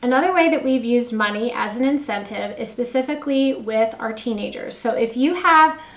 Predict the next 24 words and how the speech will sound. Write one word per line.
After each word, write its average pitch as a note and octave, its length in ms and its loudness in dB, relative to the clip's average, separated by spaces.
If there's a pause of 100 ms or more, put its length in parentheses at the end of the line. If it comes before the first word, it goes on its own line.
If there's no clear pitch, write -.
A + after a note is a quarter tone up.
(260)
an A#3 260 -4
older F4 440 4
child G#3 560 0
that G#3+ 400 -2
knows A#3 560 0
what's F#4 180 2
expected, B3 1000 0
that A3 180 -6
knows A#3 320 0
that C4 120 -4
they C#4+ 80 -2
have C4 340 0
to - 120 -12
clean G#3+ 240 -10
up C4+ 140 -4
after D4+ 260 -4
themselves, B3+ 800 0 (160)
they G#3+ 200 -8
have G#3+ 200 -4
to C4+ 80 -6
have C4 140 -2
a C4 60 -2
clean C#4 300 0
room, A3 460 -4